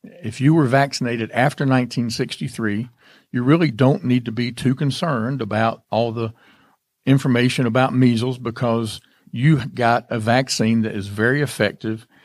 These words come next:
and long-lasting. If you were vaccinated before that, feel free to get your levels checked, your titers checked at the doctor's office, and be sure that you're immune. But other vaccine-preventable diseases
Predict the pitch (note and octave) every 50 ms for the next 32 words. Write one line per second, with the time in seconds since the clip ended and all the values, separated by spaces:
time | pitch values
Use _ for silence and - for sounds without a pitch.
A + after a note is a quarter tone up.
0 | _ - _ - A2+ A2 A2 A2 A2 A2 A2+ A#2+ C#3 D#3 D#3 C#3+ A#2+ - - -
1 | - D3+ - _ _ _ _ _ _ _ _ _ - - G#2 - G#2 G2+ G2 F#2
2 | G#2+ G#2+ G#2 - - G#2+ G#2+ A2+ A#2 A2+ A2 - C3+ C3+ C#3 C#3 C#3+ C#3+ D3 D3
3 | - _ _ _ _ _ _ _ _ _ _ - - D#3+ D3+ C#3+ - - D3+ C#3+
4 | B2 A2+ A2 A2 A2+ G#2+ - A2+ G#2 G#2 G#2+ G#2+ G2+ G2 - - - - G#2+ A2
5 | - - G#2+ G#2 G2+ - - G#2+ G#2+ G#2+ G#2+ A2+ G#2+ - - - A2+ G#2 - -
6 | - - _ G#2+ G2 A2 G#2 G2+ - G#2 G2+ F#2+ G#2+ G2 G2 - - - - C3
7 | A2 G2+ A2+ A2 - - E3 D#3+ D3+ B2 G#2 - - B2 A#2 A#2 C3 C#3+ D#3 -
8 | - - - - _ _ _ _ - - _ _ _ _ _ _ _ _ _ _
9 | _ _ _ _ _ _ _ _ _ _ _ _ _ _ _ _ _ _ - G3+
10 | - D#3+ F3 F3+ E3+ D3 C3 D3 D3 C#3 D3+ - - D#3 C#3+ C3+ B2+ B2+ - A#2+
11 | G#2+ A#2 D3+ F3+ F#3 D3+ B2+ A2 G2 G#2 G2 F2+ G#2+ A2 G#2+ G#2 G#2 A2+ B2 C3
12 | C3 -